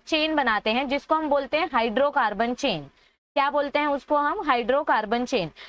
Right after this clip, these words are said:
तो हाइड्रोजन, कार्बन and oxygen मिलके एक हाइड्रोकार्बन चेन बनाते हैं। और इस चेन की कंसिस्टेंसी, कंसिस्टेंसी मतलब क्या होता है? इसकी फ्लूइडिटी, ये कितना लिक्विड है और कितना सॉलिड है, उसको हम बोलते हैं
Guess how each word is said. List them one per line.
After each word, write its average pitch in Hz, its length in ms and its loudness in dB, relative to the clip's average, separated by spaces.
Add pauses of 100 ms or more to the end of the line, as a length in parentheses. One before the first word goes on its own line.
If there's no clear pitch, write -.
(280)
तो 294 160 2
हाइड्रोजन, 277 640 0
कार्बन 269 380 2
and 330 140 0
oxygen 294 400 0
मिलके 302 440 0
एक 277 280 0
हाइड्रोकार्बन 285 680 0
चेन 285 300 0
बनाते 208 340 0
हैं। 214 260 -2 (280)
और 285 140 2
इस 320 280 -4
चेन 330 240 0
की 370 120 0
कंसिस्टेंसी, 262 840 -2
कंसिस्टेंसी 320 800 -2
मतलब 311 360 -2
क्या 311 140 2
होता 302 280 0
है? 320 120 0
इसकी 302 380 -2
फ्लूइडिटी, 285 720 -2 (360)
ये 311 100 0
कितना 320 360 0
लिक्विड 320 400 0
है 349 60 4
और 349 120 0
कितना 311 380 0
सॉलिड 247 380 0
है, 208 100 2
उसको 277 320 0
हम 320 120 0
बोलते 302 260 0
हैं 320 100 0